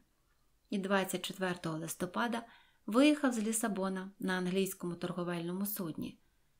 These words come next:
Але як звали капітана, я навіть і не спитав.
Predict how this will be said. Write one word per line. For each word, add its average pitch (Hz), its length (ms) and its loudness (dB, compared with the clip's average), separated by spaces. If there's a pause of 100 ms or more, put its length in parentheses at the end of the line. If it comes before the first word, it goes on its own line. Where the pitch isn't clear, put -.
(420)
Але 190 220 4
як 185 160 4
звали 214 320 4
капітана, 247 680 0 (200)
я 233 160 0
навіть 277 300 6
і 175 40 -2
не 165 100 -2
спитав. - 400 -10